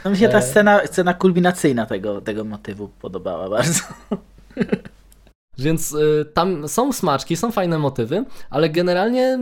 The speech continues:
Speaker 2: miał rację, że tutaj ani aktorsko ten film,
Speaker 1: Mhm.
Speaker 2: e, nie
Speaker 1: No
Speaker 2: jest
Speaker 1: właśnie,
Speaker 2: ciekawy.
Speaker 1: dla
Speaker 2: To jest,
Speaker 1: mnie,
Speaker 2: y,
Speaker 1: dla mnie ci art-,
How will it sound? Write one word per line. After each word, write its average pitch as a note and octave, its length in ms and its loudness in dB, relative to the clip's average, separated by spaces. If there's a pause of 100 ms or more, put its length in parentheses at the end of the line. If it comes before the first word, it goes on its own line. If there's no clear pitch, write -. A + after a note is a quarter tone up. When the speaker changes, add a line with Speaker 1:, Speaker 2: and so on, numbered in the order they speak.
Speaker 2:
miał A#3+ 200 2
rację, A2 340 0
że A#2+ 100 -8
tutaj E3+ 280 -6
ani A#3+ 220 0
aktorsko A#2+ 560 -2
ten A2 160 -4
film, G#2+ 240 -4
Speaker 1:
Mhm. - 320 -2
Speaker 2:
e, G#2 100 -8
nie A2+ 120 -2
Speaker 1:
No F3+ 60 4
Speaker 2:
jest G#3+ 40 4
Speaker 1:
właśnie, C#4+ 260 6
Speaker 2:
ciekawy. A#2 160 -2
Speaker 1:
dla D3+ 120 2
Speaker 2:
To F#3+ 60 2 (120)
jest, D#3+ 100 -2
Speaker 1:
mnie, D3+ 60 -6
Speaker 2:
y, - 20 -12 (300)
Speaker 1:
dla D#3 80 4
mnie F3+ 100 4
ci G3+ 120 4
art-, G3+ 240 2